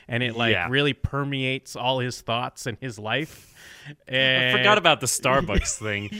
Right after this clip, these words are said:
Speaker 2: Did he actually steal, like, a coffee press or something when he
Speaker 1: Yeah.
Speaker 2: left the Starbucks in that scene?
Speaker 1: Yeah,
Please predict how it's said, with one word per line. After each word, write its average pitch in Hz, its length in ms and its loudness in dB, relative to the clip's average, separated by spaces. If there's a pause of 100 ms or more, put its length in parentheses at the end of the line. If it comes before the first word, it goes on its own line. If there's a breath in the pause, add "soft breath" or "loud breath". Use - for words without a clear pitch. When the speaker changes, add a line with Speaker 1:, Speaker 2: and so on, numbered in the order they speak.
(140)
Speaker 2:
Did 147 100 -6
he 190 80 2
actually 208 380 2
steal, 143 500 -4
like, 131 160 -4
a 117 80 -6
coffee 117 380 -6
press 139 320 -2
or 147 40 -8
something 147 360 -6
when 120 120 -2
he 147 60 -2
Speaker 1:
Yeah. 135 120 0
Speaker 2:
left 107 220 -2
the 143 80 -6
Starbucks 139 560 -4
in 156 60 -10
that 147 260 -8
scene? 156 400 -10
Speaker 1:
Yeah, 180 420 6